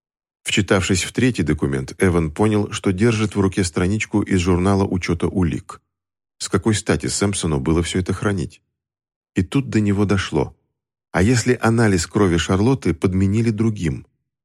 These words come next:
По той простой причине, что убили тогда не её, а совсем другую девушку. Он опять шёл по тому же пути. В журнале регистрации запросов не было зафиксировано обращений по поводу образца Шарлотты.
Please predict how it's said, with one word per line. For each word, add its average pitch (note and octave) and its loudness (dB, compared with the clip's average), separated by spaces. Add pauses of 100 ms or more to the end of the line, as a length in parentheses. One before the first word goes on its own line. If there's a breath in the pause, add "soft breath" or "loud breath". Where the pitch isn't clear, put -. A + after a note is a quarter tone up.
(260)
По F2+ 2
той F2 4
простой E2 2
причине, E2+ -2
что F2 0
убили E2+ 2
тогда E2 0
не F#2+ 0
её, F2+ 0 (220)
а G#2 2
совсем A2 0
другую A#2 2
девушку. - -2 (720)
Он F2+ 2
опять A#2 2
шёл G#2+ -2
по - -4
тому D#2 -2
же D2+ -2
пути. - -8 (720)
В F#2+ -4
журнале F2 4
регистрации D#2 0
запросов F2+ 0
не G#2 2
было D2+ 2
зафиксировано E2 0
обращений E2+ 0
по E2 0
поводу F#2+ 0
образца F2+ 0
Шарлотты. - -4